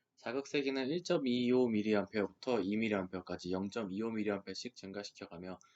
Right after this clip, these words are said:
피험자별로 설정하였으며, 자극 주파수 또한 자극 전 측정된 아이즈 클로스 데이터를 통해 개별로 설정하였습니다. 본 실험에서 인지 기능 변화를 확인하기 위해 사용한 패러다임은 엠벡 테스크와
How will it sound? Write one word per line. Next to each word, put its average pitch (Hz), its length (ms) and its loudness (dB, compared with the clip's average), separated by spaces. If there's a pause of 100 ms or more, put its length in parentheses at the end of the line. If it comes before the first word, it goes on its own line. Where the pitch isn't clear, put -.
(220)
피험자별로 117 560 -2
설정하였으며, 110 800 -2 (340)
자극 123 320 -8
주파수 - 400 -10
또한 110 240 0
자극 107 340 -10
전 90 220 -6
측정된 117 760 -4 (200)
아이즈 95 320 -6
클로스 151 340 -4
데이터를 101 440 -4
통해 98 340 -6
개별로 90 400 -8
설정하였습니다. 101 880 -6 (2250)
본 113 240 -10
실험에서 135 500 -2
인지 104 380 -2
기능 117 240 -2
변화를 104 400 0
확인하기 117 440 0
위해 98 140 4
사용한 101 380 0
패러다임은 110 580 0
엠벡 92 320 -2
테스크와 104 640 -10